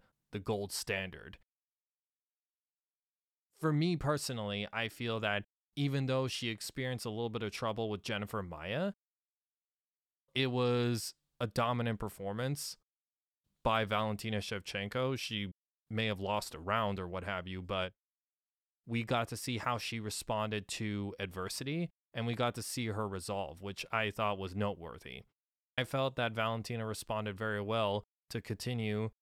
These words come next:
her winning streak and her title run. Overall, Valentina just continued her dominant ways at flyweight. With all that being said,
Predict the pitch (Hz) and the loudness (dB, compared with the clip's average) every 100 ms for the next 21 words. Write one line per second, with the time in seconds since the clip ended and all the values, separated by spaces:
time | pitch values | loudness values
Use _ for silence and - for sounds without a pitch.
0 | _ - 107 104 104 104 - 107 104 104 | _ 0 2 2 2 -2 -4 -2 0 -2
1 | - 117 107 107 98 113 104 - 113 110 | -4 -4 -4 -4 -4 -4 -6 -2 0 0
2 | 82 69 69 101 _ _ _ _ _ _ | -2 -8 -12 -14 _ _ _ _ _ _
3 | _ _ _ - 123 120 113 110 107 107 | _ _ _ 0 2 4 4 6 6 4
4 | 113 _ _ _ _ _ _ _ _ _ | 2 _ _ _ _ _ _ _ _ _
5 | _ _ _ _ _ _ _ _ _ _ | _ _ _ _ _ _ _ _ _ _
6 | 120 110 113 107 113 113 110 - 120 101 | 0 2 2 2 2 2 2 0 -2 -2
7 | 117 117 117 113 104 101 107 110 107 101 | 0 0 0 0 2 2 4 4 2 2
8 | 107 107 92 90 - 98 101 80 69 - | 2 2 -2 -6 -4 -2 -2 -2 -8 -14
9 | _ _ _ _ _ _ _ 147 139 156 | _ _ _ _ _ _ _ 0 4 6
10 | 156 151 143 139 131 117 - 156 143 117 | 6 4 2 2 0 0 0 2 4 2
11 | 113 | 0